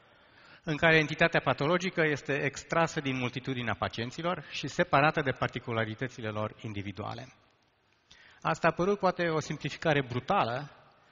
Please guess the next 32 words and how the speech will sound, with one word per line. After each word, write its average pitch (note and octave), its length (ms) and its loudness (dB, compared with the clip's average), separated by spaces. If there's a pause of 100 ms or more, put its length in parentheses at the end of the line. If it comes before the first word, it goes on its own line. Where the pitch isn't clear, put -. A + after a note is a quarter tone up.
(260)
dar C#3+ 260 0
a C#3 60 2
dus E3+ 180 -4
la D#3+ 100 0
medicina C#3 440 -2
modernă B2+ 640 -2 (320)
cu C3 120 -6
tot C3+ 220 -4
arsenalul B2 480 -2
te-, B2 180 -4 (120)
terapeutic A2+ 600 0
care G#2+ 180 0
îl G#2 60 -2
avem A2 240 -6
în G#2+ 80 -6
ziua G2+ 240 -8
de G2 100 -10
azi. G#2+ 300 -14 (1900)
Acum D3+ 420 2
însă, D#3+ 440 0
cu E3+ 100 -4
cât E3+ 180 -2
știm - 180 -6
mai B2 140 2
mult C3 220 -4
despre A2+ 500 -4 (1300)
bazele C3 440 2
genetice A#2 520 -2
și G#2+ 140 -6
moleculare A2 500 0
ale G2+ 140 -2
bolilor, D3 500 -4